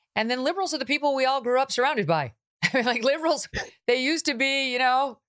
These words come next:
pro-choice and pro-gay marriage and pro-protecting the environment, but they weren't insane.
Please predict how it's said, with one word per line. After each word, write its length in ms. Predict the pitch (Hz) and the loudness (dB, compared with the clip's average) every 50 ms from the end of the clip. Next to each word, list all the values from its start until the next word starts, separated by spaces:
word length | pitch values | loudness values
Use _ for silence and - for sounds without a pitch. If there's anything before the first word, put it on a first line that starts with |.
| _ _ _ _ _ _ - | _ _ _ _ _ _ -8
pro-choice 1160 | - - 240 240 240 247 247 247 247 240 240 240 214 - - 214 170 - 135 - - - - - - | 0 2 4 4 4 4 4 4 4 2 2 0 0 0 0 0 0 0 -4 -8 -10 -10 -14 -10 -4
and 400 | - 160 160 160 156 156 156 160 | -2 0 0 0 0 -2 -4 0
pro-gay 500 | - 311 320 302 262 254 247 240 233 233 | 0 2 2 2 2 0 0 0 0 -2
marriage 540 | 214 196 185 165 147 139 135 135 139 - - | -2 0 -2 0 -2 -2 -6 -8 -8 -4 -2
and 320 | 175 160 165 165 175 185 - | -2 -2 -2 -4 -6 -4 0
pro-protecting 580 | 330 339 339 339 254 240 240 240 233 233 220 | 0 0 0 0 -2 -2 -2 -2 -2 -4 -2
the 140 | 214 208 202 | -2 0 0
environment, 580 | 190 180 175 165 160 156 151 143 135 135 147 - | 0 2 2 2 0 0 -2 -2 -4 -4 -6 -6
but 120 | - 156 | -6 -2
they 120 | - 190 196 | 0 -2 -2
weren't 360 | 175 214 247 254 254 247 - _ - | 0 -2 -2 0 -2 -4 -6 _ -4
insane. 960 | 202 214 202 180 - - - - - 269 285 294 233 170 175 202 240 285 277 | -2 0 0 0 -2 -4 -6 -2 0 0 0 0 -2 -2 -2 -2 -2 -2 -4